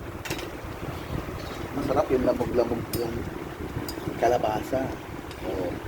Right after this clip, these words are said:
Sarap. Plating na tayo, plating. Alright.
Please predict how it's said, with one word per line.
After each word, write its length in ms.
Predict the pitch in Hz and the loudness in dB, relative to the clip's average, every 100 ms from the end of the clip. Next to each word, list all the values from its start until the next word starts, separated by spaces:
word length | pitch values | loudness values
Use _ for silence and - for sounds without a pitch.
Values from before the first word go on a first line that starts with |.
| - - - - - 98 - - - - - - - - - - - - - - - - - - - - | -6 -6 -6 -6 -6 -6 -6 -6 -8 -8 -6 -6 -2 -4 -4 -6 -8 -8 -6 -6 -6 -6 -6 -6 -4 2
Sarap. 560 | 104 131 - - - - - - - - - - - - - - - - - 302 302 285 277 262 - - | 4 4 2 -2 -2 -2 -4 -6 -6 -4 -4 -4 -4 -6 -6 -6 -4 -4 4 6 8 8 8 6 2 0
Plating 320 | 98 - 107 | 2 2 -2
na 80 | 110 135 | -2 2
tayo, 160 | 151 143 | 2 2
plating. 400 | 101 107 139 - - - - - - - - - - - - - - - - - - | 0 2 0 0 -4 -8 -8 -6 -6 -6 -8 -10 -10 -10 -10 -8 -8 -6 -8 -4 -2
Alright. 320 | - 107 151 | 4 6 6